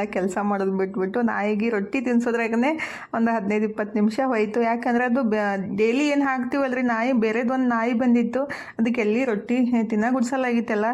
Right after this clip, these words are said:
ತಾನೇ ತಿಂದಿನಂತ ಅನ್ನಕತ್ತಿತ್ತು. ಫಸ್ಟಿಗೆ ಎರಡು ರೊಟ್ಟಿ ಹಾಕಿದ್ರುನು ಅದ್ನೇ ತಿಂತು. ಮತ್ತ ಮನು ಇದ್ರ ಅದಕ್ಕೆ ಹೊಡ್ದ್ ಆ ಕಡೆ ಕಳಿಸ್ಬಿಟ್ಟು ಇದ್ನ ಬೇರೆದ್ ಬಂದಿತ್ರಿ, ಅದಕ್ಕೆ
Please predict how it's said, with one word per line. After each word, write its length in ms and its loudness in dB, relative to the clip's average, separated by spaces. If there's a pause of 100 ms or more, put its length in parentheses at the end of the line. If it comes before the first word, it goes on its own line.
ತಾನೇ 340 0
ತಿಂದಿನಂತ 520 4
ಅನ್ನಕತ್ತಿತ್ತು. 640 -2
ಫಸ್ಟಿಗೆ 440 -4
ಎರಡು 300 -2
ರೊಟ್ಟಿ 260 -2
ಹಾಕಿದ್ರುನು 480 0
ಅದ್ನೇ 320 0
ತಿಂತು. 580 0 (320)
ಮತ್ತ 280 -2
ಮನು 240 2
ಇದ್ರ 140 0
ಅದಕ್ಕೆ 300 -2
ಹೊಡ್ದ್ 300 0
ಆ 120 -2
ಕಡೆ 300 -2
ಕಳಿಸ್ಬಿಟ್ಟು 680 -2
ಇದ್ನ 280 2 (240)
ಬೇರೆದ್ 460 0
ಬಂದಿತ್ರಿ, 500 0
ಅದಕ್ಕೆ 680 -2